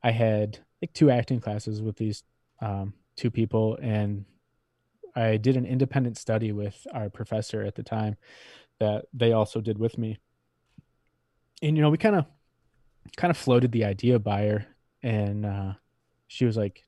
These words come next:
"Now's the time, like, just do it." So we're like, <laughs> all right, cool. Initially, it was supposed to be four of us, but one person dropped, which actually en-, ended up really working out because our c-, mer-, my car was packed. But,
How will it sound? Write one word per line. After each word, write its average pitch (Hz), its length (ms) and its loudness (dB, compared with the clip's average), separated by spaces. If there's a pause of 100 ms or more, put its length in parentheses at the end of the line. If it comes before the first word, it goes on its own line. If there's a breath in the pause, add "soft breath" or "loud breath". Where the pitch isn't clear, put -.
"Now's 120 200 4
the 110 100 0
time, 104 380 -4
like, 98 140 -10 (200)
just 113 280 -10
do 104 180 2
it." - 140 -8 (920 soft breath)
So 101 440 -2 (100)
we're 98 100 -6 (280)
like, 143 100 -6
<laughs> - 320 -14 (320)
all 113 140 2
right, 123 200 0
cool. 127 400 2 (120)
Initially, 143 300 4
it 143 40 8
was 131 80 4
supposed 123 140 0
to 117 60 -2
be 104 40 0
four 117 220 2
of 117 100 4
us, 117 120 2
but 110 180 2
one 117 180 0
person 110 360 0
dropped, 98 440 -4 (100)
which 117 200 -2
actually 117 240 -4
en-, 107 140 -6 (200)
ended 107 280 -2
up 101 100 -2
really 104 180 0
working 104 320 -4
out 101 220 -8
because 104 320 -8 (140)
our 101 220 -4
c-, - 140 -14
mer-, 104 260 -4 (200)
my 104 180 -2
car 104 260 -2
was 101 180 -6
packed. - 560 -8 (880 loud breath)
But, 101 280 0